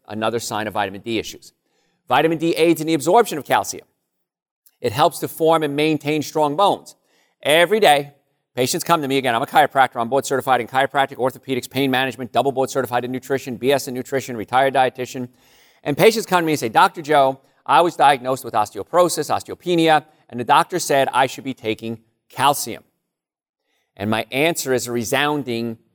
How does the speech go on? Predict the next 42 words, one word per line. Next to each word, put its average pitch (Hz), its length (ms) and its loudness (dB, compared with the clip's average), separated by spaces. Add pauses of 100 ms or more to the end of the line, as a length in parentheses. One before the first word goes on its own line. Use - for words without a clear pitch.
(680)
"Probably 101 320 -4
not." 82 180 -10 (1200)
'Cause 135 140 -6
here's 220 120 2
the 214 60 -10
thing 175 140 -2
with 139 100 -4
calcium. - 320 -6 (1700)
If 131 120 -4
we're 196 60 2
gonna 208 120 2
make 190 140 4
a 165 40 -4
cake, - 300 -4 (480)
let 107 80 -14
me 117 80 -4
back 117 220 -2
up 92 100 -12
a - 60 -20
little 90 100 -12
bit, 87 140 -14
give 110 100 -10
you 101 60 -8
an 90 40 -8
analogy. 82 320 -12
We're 123 100 -2
gonna 208 100 2
make 185 160 -2
a - 20 -14
cake, 113 260 -4
and 143 80 -10
it 170 80 -2
has 147 140 -2
mostly 156 280 -2
sugar 143 320 -2
and 127 100 -6
flour 127 400 2
and 120 100 -8
cocoa, 117 300 -2
whatever's 113 340 0
in 95 100 -10
there. 95 220 -4